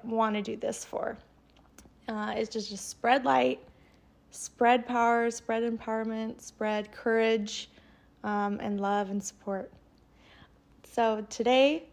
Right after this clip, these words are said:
I wanna talk about something so frickin' awesome.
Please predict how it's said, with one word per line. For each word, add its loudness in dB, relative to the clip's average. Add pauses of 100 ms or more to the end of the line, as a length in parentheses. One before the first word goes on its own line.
(260)
I 4
wanna -2 (140)
talk -6
about -4
something -8 (640)
so 8 (140)
frickin' 6
awesome. 4